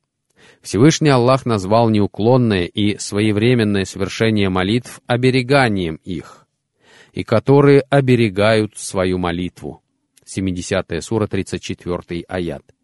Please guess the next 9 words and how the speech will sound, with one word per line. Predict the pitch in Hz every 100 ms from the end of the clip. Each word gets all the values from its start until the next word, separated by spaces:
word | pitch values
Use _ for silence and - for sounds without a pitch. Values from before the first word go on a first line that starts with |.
| _ _ _ - - _ -
«Кто | - 165
совершает | - 156 131 170 160 156
молитву | 139 131 147 131 139 135
своевременно, | - - 131 123 110 131 143 107 90 80
с | -
должным | 107 143 120 135 123
смирением | - 117 110 127 131 120 113
и | 107
покорностью, | 98 - 127 139 131 - 139